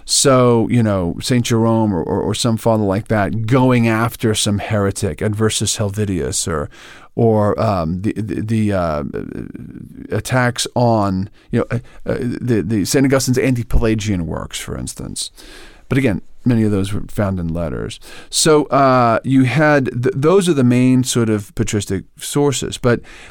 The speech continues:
later on, you have Saint Maximus, who does more systematic kind of stuff. And then later still, you have a, another father that I'm gonna quote a little bit from tonight, if I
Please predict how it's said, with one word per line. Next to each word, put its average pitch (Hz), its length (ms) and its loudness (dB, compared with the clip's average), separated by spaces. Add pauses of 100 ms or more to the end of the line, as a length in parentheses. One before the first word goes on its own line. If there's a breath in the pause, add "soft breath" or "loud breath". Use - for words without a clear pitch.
later 143 360 4
on, 131 560 2
you 120 180 2
have 110 540 0 (140)
Saint 101 240 -2
Maximus, 110 600 0
who 113 120 0
does 113 260 0 (100)
more 123 220 2
systematic 131 580 0
kind 110 280 -2
of 98 260 -8
stuff. - 380 -6
And 151 120 2
then 151 100 2
later 147 300 4
still, 143 640 2 (380 loud breath)
you 120 80 2
have 113 100 2
a, 110 160 0
another 120 240 0
father 107 340 2
that 98 80 0
I'm 98 60 0
gonna 95 140 0
quote 98 260 -4
a - 20 -2
little 92 160 -4
bit 90 140 -4
from 90 300 -4 (120)
tonight, 92 640 -4
if - 120 -8
I 87 140 -6